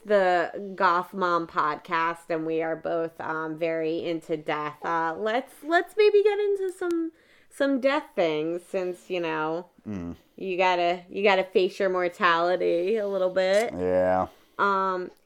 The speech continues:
Speaker 1: so we've discussed this before, but you are, what do you, what do you believe in?
Speaker 2: I, all right.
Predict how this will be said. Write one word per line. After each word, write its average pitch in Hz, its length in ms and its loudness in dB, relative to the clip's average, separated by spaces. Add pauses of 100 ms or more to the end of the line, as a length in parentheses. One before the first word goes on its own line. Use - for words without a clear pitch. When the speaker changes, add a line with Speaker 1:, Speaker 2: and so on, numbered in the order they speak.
(100)
Speaker 1:
so 262 140 4
we've 359 260 4
discussed 240 460 2
this 185 180 -6
before, 170 460 -4
but 160 480 -4
you 254 400 -2
are, 175 960 2 (380)
what 240 220 0
do 571 160 2
you, 349 60 -2
what 453 180 8
do 466 80 6
you 381 100 10
believe 156 480 0
in? 139 460 -8 (2000)
Speaker 2:
I, 147 360 4 (400)
all 139 120 6
right. 98 160 -4